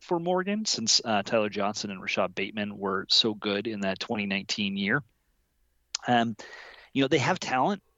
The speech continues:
uh, in the receiver corps, but the combination of the scheme, the play calling, that talent, um, some, some of the injuries, they, they just have not produced the difficult matchups and the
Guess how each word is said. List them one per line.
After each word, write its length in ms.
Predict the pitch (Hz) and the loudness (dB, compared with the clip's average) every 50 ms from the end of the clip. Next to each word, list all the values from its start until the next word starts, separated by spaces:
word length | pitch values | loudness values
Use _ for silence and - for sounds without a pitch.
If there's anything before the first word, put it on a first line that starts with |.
| _ _ _ _ | _ _ _ _
uh, 220 | 151 160 165 165 160 | -4 -2 -2 -2 -2
in 120 | 156 170 | -2 -4
the 80 | 170 170 | -4 -2
receiver 280 | 156 - - 170 165 175 | -2 0 0 0 0 0
corps, 200 | - - 185 180 | -2 -2 -2 -2
but 100 | - 139 | -2 -4
the 80 | - | -4
combination 460 | - - 127 123 131 139 135 - 139 | 0 0 0 0 0 -2 -2 -2 -4
of 40 | 123 | -4
the 60 | 110 | -2
scheme, 400 | 110 - - - 135 135 139 139 | -2 -2 0 0 0 0 2 0
the 80 | 131 113 | 0 -2
play 220 | - - 127 127 | 0 2 2 2
calling, 560 | 123 - - 131 127 127 127 123 123 127 123 - - - _ _ _ _ _ _ - | 2 2 2 2 2 2 2 0 0 -4 -6 -10 -16 -20 _ _ _ _ _ _ -2
that 220 | - 110 107 107 | 0 0 0 0
talent, 500 | - - 127 123 131 127 127 127 123 120 - - | -2 -2 0 2 2 2 2 2 0 -2 -6 -6
um, 440 | - 110 107 104 101 98 101 104 101 - _ _ _ | -4 -4 -2 -2 -2 -4 -6 -10 -12 -16 _ _ _
some, 260 | - - 120 107 104 104 | -6 -4 -4 -4 -4 -6
some 160 | - - 120 117 | -6 -4 -2 -2
of 80 | 107 | 0
the 80 | 104 107 | 0 0
injuries, 280 | 120 120 127 123 123 | 2 4 4 4 6
they, 120 | 110 120 113 107 - - | 4 4 2 0 -2 2
they 100 | - 135 | 4 4
just 200 | 156 190 214 - | 6 4 2 2
have 160 | - 143 123 117 | 0 -2 -2 -2
not 260 | 123 123 131 - - | -2 -2 -2 -2 -4
produced 480 | - - 110 104 110 113 - - - | -6 -4 -4 -2 0 0 -2 -2 -2
the 80 | 95 104 | -6 -6
difficult 420 | - 113 104 - - - 104 - | -4 -4 -6 -4 -4 -4 -6 -4
matchups 500 | - 95 92 101 - - - 110 - - | -2 0 0 0 0 0 -4 -4 -6 -8
and 60 | 107 101 | -8 -8
the 100 | 98 | -10